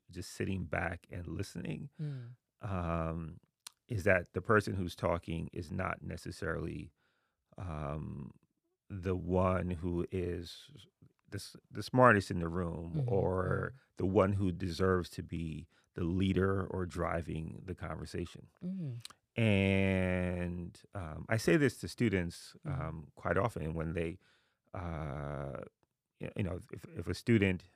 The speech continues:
Speaker 1: hasn't been participating in class and they're saying that they're, they're lost or that the questions that are a-, being asked are not things that they're following.
Speaker 2: Mm.
Speaker 1: And I try to get them to realize, well, as a professor, if you're not asking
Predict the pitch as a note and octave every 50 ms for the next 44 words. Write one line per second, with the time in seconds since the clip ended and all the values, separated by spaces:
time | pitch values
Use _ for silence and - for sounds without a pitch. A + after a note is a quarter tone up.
0 | _ _ - - - G#2 G#2 F#2+ - G#2 F#2 E2+ F2 E2+ - F2+ F2 - G#2 -
1 | - - - - F2+ E2+ F2+ - E2 D#2+ D#2+ - - - - - - - F#2+ F#2+
2 | - - - - - _ _ _ _ _ _ _ - - G#2 F#2+ F#2 F2+ F2+ F2+
3 | F2 F2 E2+ E2+ E2+ D#2+ D#2+ F2 F2+ F2 E2+ - - F#2+ F2+ E2+ E2 D#2+ E2 E2
4 | - - _ - F#2+ F2+ F2 - - _ _ _ - F2+ F#2 F#2 A#2+ F3 F3+ E3
5 | D3 C3 A#2+ - - - F2+ E2 E2+ D#2+ D2+ C#2+ - - - - - G2 F2 -
6 | - F2+ E2+ - F2 E2 D#2+ D#2 - - F2+ - _ _ _ _ _ _ _ G2+
7 | F2+ E2+ D#2+ - - - F2 F2 F2+ F#2 E2+ E2+ - - - F2+ F2 E2+ E2+ F2+
8 | E2 E2+ - - F2 D2+ - E2 E2 - - D#2 - - - - E2 E2+ F2+ F#2+
9 | G#2 F#2 - - _ _ _ E3+ E3+ E3 D#3 C3 A#2 A2+ - _ _ _ _ _
10 | _ _ _ _ _ _ - G#2+ G2+ G2 F#2+ F#2+ F#2 F#2 F2+ F2+ F2 E2 - -
11 | F#2 F#2 - - A2+ A2 A2+ G#2 A2 G#2 - - F#2+ F#2 - - F#2 G#2+ D#3 D3
12 | G#2+ F2 - - G#2 F#2+ E2+ - - _ _ _ _ _ _ _ _ _ - G#2+
13 | G2+ G#2+ - - A2 - - F3+ E3 - F#2 F2+ F2 E2+ - - - _ _ _
14 | _ _ _ _ _ - G#2+ - - A2+ G#2+ C3+ D3+ D#3+ E3 D3+ - - - G2
15 | G2 G2 G2+ - - - F#2+ F#2 F2 - E2+ F#2+